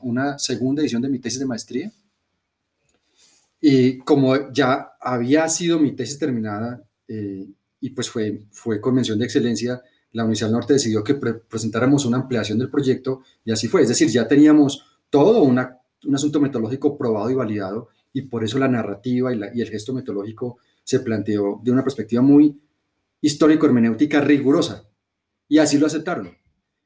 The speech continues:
Y luego pasamos varios meses con el informe final con Colciencias porque me pedían un informe en el canon de método científico. Decía, "Pero mire,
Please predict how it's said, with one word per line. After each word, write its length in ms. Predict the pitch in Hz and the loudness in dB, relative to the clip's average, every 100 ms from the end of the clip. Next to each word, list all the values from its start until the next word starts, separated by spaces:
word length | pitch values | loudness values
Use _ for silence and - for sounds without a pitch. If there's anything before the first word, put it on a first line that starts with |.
| - | -4
Y 80 | 156 | 2
luego 460 | 147 147 170 170 - | 4 4 0 -8 -12
pasamos 680 | 131 123 151 147 - _ _ | -10 -8 -8 -8 -12 _ _
varios 360 | 117 156 175 180 | -6 -2 -2 -4
meses 480 | 180 151 185 - - | -6 -8 -8 -10 -8
con 140 | 131 | -4
el 60 | 123 | -4
informe 280 | 117 143 147 | -4 -6 -4
final 200 | 143 123 | -6 -6
con 120 | 160 | -6
Colciencias 600 | 139 110 151 175 180 - | -6 -4 -6 -6 -12 -8
porque 300 | 143 120 131 | -4 -4 -4
me 100 | 120 | -6
pedían 320 | 117 120 120 139 | -4 -2 -2 0
un 80 | |
informe 540 | 143 143 135 135 131 131 - | 0 -2 -4 -2 -6 -8 -8
en 140 | 123 | -8
el 120 | 101 | -6
canon 240 | - 113 127 | -6 -6 -6
de 80 | |
método 240 | 107 104 123 | -6 -6 -8
científico. 520 | 147 139 113 - - _ - | -8 -10 -12 -14 -20 _ -10
Decía, 200 | 110 113 | -4 -4
"Pero 120 | - | 0
mire, 240 | 117 131 | 4 4